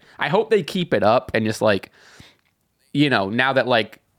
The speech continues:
their involvement with this Judgment Day thing, like, I'm, like, I'm hoping they keep up the L W O stuff.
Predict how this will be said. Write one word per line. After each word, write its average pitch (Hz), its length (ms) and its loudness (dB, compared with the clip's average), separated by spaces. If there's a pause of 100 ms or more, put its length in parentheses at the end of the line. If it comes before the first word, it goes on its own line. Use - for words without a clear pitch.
their 123 220 0
involvement 117 720 0
with 113 140 -6
this - 120 -10
Judgment 110 460 -2
Day 117 180 2
thing, 120 380 0
like, 113 160 -2
I'm, 113 240 -2
like, 117 200 0
I'm 113 140 0
hoping 196 320 2
they 165 80 2
keep - 260 -2
up 127 120 -2
the - 80 -4
L 107 140 0
W - 280 -8
O - 80 -8
stuff. - 500 -12